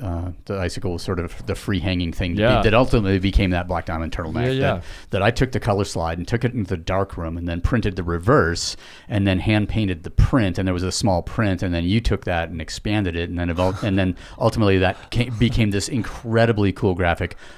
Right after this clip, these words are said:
Speaker 1: uh, that I still wish I had that
Speaker 2: Yeah, for
Speaker 1: turtleneck.
Speaker 2: sure. Yeah.
Speaker 1: That
Speaker 2: So
Speaker 1: was, like,
Speaker 2: do I.
Speaker 1: one of the first sort of, you know, ice climbing specific sort, you know, pieces of clothing that Black Diamond had done, and it was, um, and that thing was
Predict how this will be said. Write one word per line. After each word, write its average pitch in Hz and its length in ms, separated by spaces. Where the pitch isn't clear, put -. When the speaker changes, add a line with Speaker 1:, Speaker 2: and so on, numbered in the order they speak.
Speaker 1:
uh, 185 120
that 151 400
I 90 160
still - 240
wish 87 160
I 87 80
had 85 160
that 82 260
Speaker 2:
Yeah, 101 240
for - 200
Speaker 1:
turtleneck. 78 120
Speaker 2:
sure. 110 220
Yeah. 113 320
Speaker 1:
That 87 160
Speaker 2:
So - 240
Speaker 1:
was, 98 100
like, 107 100
Speaker 2:
do 104 60
I. 107 60
Speaker 1:
one 117 120
of 101 60
the 98 80
first 113 320
sort 104 120
of, 95 100
you 98 60
know, 92 140
ice 92 280
climbing 85 400
specific - 680
sort, - 300
you 95 140
know, 80 100
pieces 101 240
of 95 80
clothing 98 440
that 95 120
Black 90 200
Diamond 90 260
had 85 140
done, 92 280
and 85 100
it 87 80
was, 85 260
um, 87 340
and 113 120
that 104 120
thing 101 140
was - 180